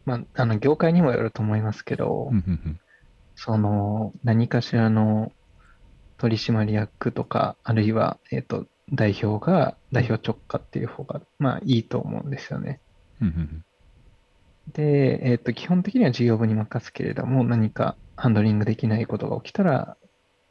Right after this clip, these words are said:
Speaker 1: 即時、こう、えーと、経営会議とかで、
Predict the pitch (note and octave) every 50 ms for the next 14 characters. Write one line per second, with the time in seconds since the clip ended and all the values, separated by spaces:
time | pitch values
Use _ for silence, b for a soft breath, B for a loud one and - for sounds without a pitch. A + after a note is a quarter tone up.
0 | - - - B2 - - G#2 - - - - - - - - G#2+ G#2+ G#2 - -
1 | _ _ - - - b b b b b b b b b b b - - B2 A2
2 | G2+ A2 - - - - - - _ _ _ _ - - A#2 G#2 G2 - A#2 G#2
3 | G2+ A2+ - - - C#3 C#3 E3 F3+ E3 C3 - -